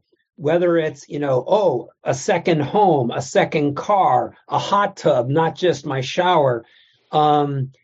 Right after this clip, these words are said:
and people often think of, um, consumerism and advertising as something that stokes desire for more and more. Again, more craving. And I think if we look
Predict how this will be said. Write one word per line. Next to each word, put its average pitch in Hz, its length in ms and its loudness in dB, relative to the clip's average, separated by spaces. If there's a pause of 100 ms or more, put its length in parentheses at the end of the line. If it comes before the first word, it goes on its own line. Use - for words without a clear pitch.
(340)
and 165 160 0
people 202 280 0
often 180 340 0
think 247 340 -4
of, 156 400 0
um, 147 440 -2
consumerism 170 880 0
and 143 240 -6
advertising 147 840 -2 (180)
as 165 160 -2
something 208 380 2
that 151 180 0
stokes 196 540 -2
desire 151 840 -2 (200)
for 165 180 0
more 170 360 0
and 147 180 -4
more. 147 460 -2 (320)
Again, 143 640 -2
more 147 420 0
craving. 165 680 -2 (480)
And 175 140 0
I 170 80 2
think 262 200 -2
if 175 120 -8
we 180 100 2
look 214 400 -2